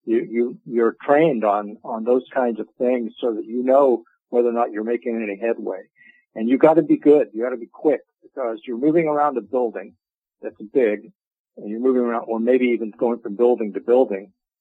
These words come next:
and you're at their disposal on their schedule. So you get about a thirty minute block. So you get to somebody's office at ten A M,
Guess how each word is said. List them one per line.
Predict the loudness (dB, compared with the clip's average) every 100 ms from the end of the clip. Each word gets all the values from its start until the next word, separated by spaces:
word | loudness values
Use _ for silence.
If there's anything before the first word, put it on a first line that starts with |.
| _ _ _
and | -10 -8 -6 -6 -8
you're | -12 0 4 6
at | 4 4
their | 4 4
disposal | 2 -4 2 4 2 -4 -8
on | -10
their | -10 -12
schedule. | -2 0 0 -2 -10 _ _ _ _ _ -12
So |
you | -10 2
get | 4
about | 6 4
a | 2 2
thirty | 2 4
minute | 2 -2 -6 -10 _ _ -16
block. | -6 -4 -4 -6 _ _
So | -14
you | -12 -12 -4
get | -2 -2
to | -6
somebody's | -4 0 0 0
office | 0 0 -2 -8 -10
at | -12 -12 _ _ _ _ -4
ten | -2
A | 0 0 0
M, | 0 -2